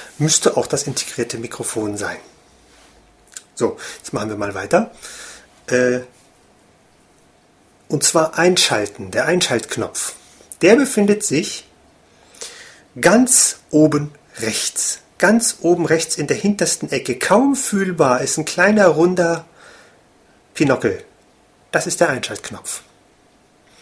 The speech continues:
Wenn ich den drücken würde, würde das Laptop angehen. Das will ich jetzt aber noch nicht. Deswegen klappe ich das jetzt erstmal zu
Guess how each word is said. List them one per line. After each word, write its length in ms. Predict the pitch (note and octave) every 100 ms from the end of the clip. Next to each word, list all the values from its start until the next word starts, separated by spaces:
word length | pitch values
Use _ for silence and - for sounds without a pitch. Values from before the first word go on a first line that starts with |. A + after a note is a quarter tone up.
| - - - - - - -
Wenn 80 |
ich 100 | A#2
den 200 | F3+ A3+
drücken 360 | G3 G3 G#3 F3+
würde, 340 | G3 G#3+ C4 B3+ - - - _ - - _ _ _ -
würde 180 | C3+ C#3
das 160 | -
Laptop 280 | A2 - -
angehen. 300 | A2 F#2+ F2 - _ _ _ _
Das 160 | - -
will 120 | F3
ich 60 |
jetzt 120 | B2+ A2+
aber 140 | G2+
noch 160 | F#2+ -
nicht. 280 | - - - - - - - - - - - - - - - - _ _ - - -
Deswegen 240 | D#3+ F#3 F3
klappe 180 | D#3+
ich 60 | D#3+
das 100 | C#3+
jetzt 120 | C#3
erstmal 240 | D3+ - -
zu 280 | G3+ D#4